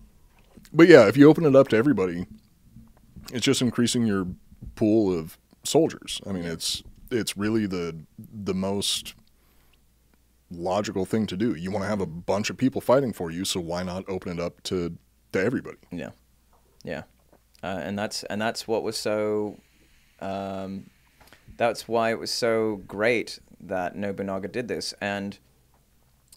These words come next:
Speaker 2: it was actually Nobunaga who set forth the unification of Japan. He basically set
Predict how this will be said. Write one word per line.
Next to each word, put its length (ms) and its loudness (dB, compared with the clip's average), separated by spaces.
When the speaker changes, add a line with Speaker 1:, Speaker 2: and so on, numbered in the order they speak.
Speaker 2:
it 140 0
was 180 0
actually 640 -2
Nobunaga 720 0
who 120 -6
set 340 -2
forth 580 -2
the 120 -4
unification 1160 -6
of 160 -10
Japan. 480 -8
He 180 -8
basically 800 -4
set 500 -2